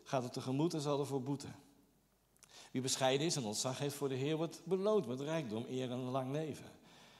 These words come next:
Wie de verkeerde weg gaat, treft dorens en valstrikken aan.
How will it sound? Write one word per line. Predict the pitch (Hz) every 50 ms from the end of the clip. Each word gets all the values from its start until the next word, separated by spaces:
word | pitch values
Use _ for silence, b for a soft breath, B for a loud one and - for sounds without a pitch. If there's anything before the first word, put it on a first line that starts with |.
| B B B
Wie | - 139 143
de | 131
verkeerde | 110 127 - - 202 196 151 113
weg | 104 104 101 -
gaat, | - 110 107 123 - - -
treft | - - 135 123 117 - 113
dorens | 107 139 147 143 139 135 139 131 -
en | 135 117 117
valstrikken | - - 131 117 113 - - 92 82 - -
aan. | 85 85 76 - - -